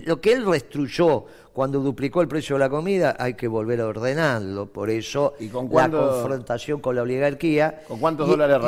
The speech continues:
Speaker 2: arrancaste,
Speaker 1: el
Speaker 2: no?
Speaker 1: otro precio que tenés que ordenar para la rentabilidad empresaria es el precio de la energía.
Speaker 2: Ujú.
Speaker 1: El precio de la energía y el precio de los
Speaker 2: Claro,
Speaker 1: alimentos lo tenés que
Speaker 2: define.
Speaker 1: volver,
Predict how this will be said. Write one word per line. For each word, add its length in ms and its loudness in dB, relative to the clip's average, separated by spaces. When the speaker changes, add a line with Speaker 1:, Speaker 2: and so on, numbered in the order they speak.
Speaker 2:
arrancaste, 120 4
Speaker 1:
el 120 2
Speaker 2:
no? 100 8
Speaker 1:
otro 840 -2
precio 640 -2
que 200 4
tenés 1040 0
que 140 -2
ordenar 840 -2
para 200 -2
la 140 0
rentabilidad 580 -2
empresaria 520 -2
es 80 -8
el 100 0
precio 260 -6
de 80 -4
la 60 -4
energía. 360 -8
Speaker 2:
Ujú. 240 -10
Speaker 1:
El 200 2
precio 300 4
de 80 8
la 80 8
energía 420 2
y 100 2
el 140 2
precio 300 2
de 60 6
los 100 6
Speaker 2:
Claro, 100 6
Speaker 1:
alimentos 420 2
lo 100 2
tenés 160 0
que 180 0
Speaker 2:
define. 0 -
Speaker 1:
volver, 320 2